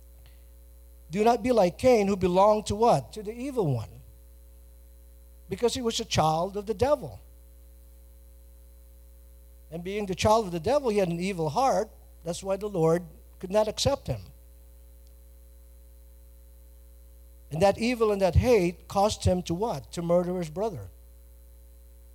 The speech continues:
Now, in history, if you take a look at it, um, some of the most hateful and murderous people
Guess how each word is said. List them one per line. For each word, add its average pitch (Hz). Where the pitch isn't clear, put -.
Now, 202
in 208
history, 208
if 180
you 202
take 226
a 214
look 262
at 180
it, 170
um, 165
some 240
of 240
the 196
most 190
hateful 220
and 165
murderous 190
people 175